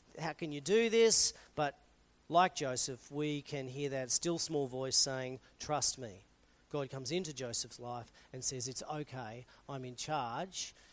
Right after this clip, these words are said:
It's painful circumstances, but it will work out for your good in the end. All things will work together for that."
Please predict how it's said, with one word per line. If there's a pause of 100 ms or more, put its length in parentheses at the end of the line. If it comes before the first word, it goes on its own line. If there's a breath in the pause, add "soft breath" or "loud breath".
(160 loud breath)
It's
painful
circumstances,
but
it
will
work
out
for
your
good (240 soft breath)
in
the
end. (580 soft breath)
All
things
will
work
together
for
that."